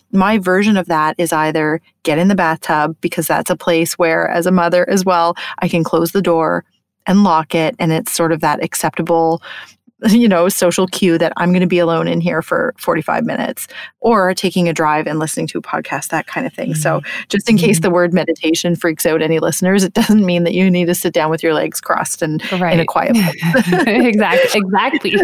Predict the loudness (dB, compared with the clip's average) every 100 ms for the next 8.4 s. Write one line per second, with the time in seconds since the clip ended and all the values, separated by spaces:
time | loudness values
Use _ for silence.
0 | 0 -4 -4 -4 -6 -8 -12 -16 -16 -18
1 | -20 -2 0 4 4 4 4 2 0 0
2 | 2 0 -2 -4 -4 -6 -10 -12 -10 0
3 | 4 6 4 2 0 2 0 -2 _ 0
4 | 2 2 2 2 2 2 2 2 0 -2
5 | -8 -20 -10 -4 0 2 2 2 0 0
6 | 2 4 4 2 2 0 0 0 0 0
7 | -2 -2 0 0 2 2 2 2 0 0
8 | 2 2 2 0